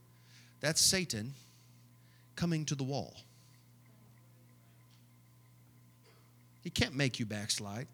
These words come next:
He can make you question. He can throw questions in your mind. "Well, what about this? Is that really gonna send you to hell?" Because he comes to the wall and he checks the wall. He tests the wall. How strong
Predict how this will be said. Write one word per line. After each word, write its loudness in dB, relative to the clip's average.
He 0
can -4
make -4
you -4
question. 0
He -2
can -8
throw 4
questions 0
in -4
your -4
mind. -4
"Well, -10
what -10
about -14
this? -4
Is 0
that -2
really -4
gonna -10
send -2
you -4
to -8
hell?" -10
Because 0
he 4
comes 2
to -2
the -2
wall -4
and 0
he 0
checks 4
the 2
wall. -6
He -4
tests 2
the -2
wall. -6
How 0
strong 4